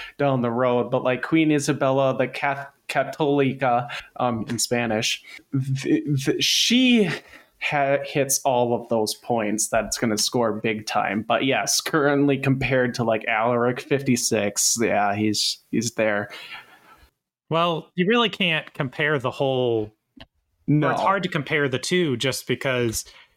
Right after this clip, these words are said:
Speaker 2: y-, you know, one is just, like, a very, I'd say, established monarch,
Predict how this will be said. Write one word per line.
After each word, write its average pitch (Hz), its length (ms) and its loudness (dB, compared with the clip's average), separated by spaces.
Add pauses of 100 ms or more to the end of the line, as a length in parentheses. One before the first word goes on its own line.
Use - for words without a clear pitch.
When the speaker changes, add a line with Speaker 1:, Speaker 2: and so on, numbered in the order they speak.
(200)
Speaker 2:
y-, 185 100 -8 (180)
you 165 120 -2
know, 135 100 0
one 143 220 2
is 131 160 0
just, - 200 -2
like, 139 180 -2
a 120 40 -4
very, 120 500 0 (380)
I'd 110 100 -8
say, 110 160 -4
established 107 600 -2
monarch, 123 560 0